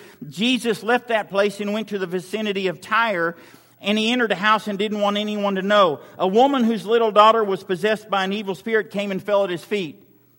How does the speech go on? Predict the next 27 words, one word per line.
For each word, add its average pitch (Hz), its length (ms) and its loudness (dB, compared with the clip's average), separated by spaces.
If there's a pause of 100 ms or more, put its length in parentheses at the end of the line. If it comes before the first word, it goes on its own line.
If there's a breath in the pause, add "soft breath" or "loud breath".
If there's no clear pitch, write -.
(440)
And 214 220 -2
she 226 240 -6
said, 180 680 2 (240 loud breath)
wait, 180 180 -2
let 190 100 -6
me 196 100 -8
tell 214 180 -4
you 190 100 0
how 180 160 0
bad 196 320 0
she 160 180 -10
was. 131 280 -6
She 202 160 -8
was 208 160 -4
a 247 80 0
Greek, 202 480 -4 (180)
strike 190 420 -2
one. 175 380 -2 (180 loud breath)
She's 214 240 -8
born 226 240 2
in 214 120 0
Sy-, 214 420 0
in 185 140 -4
Syrian 226 340 -4
Phoenicia, 196 580 -4 (180 loud breath)
strike 202 500 0
two. 175 480 -2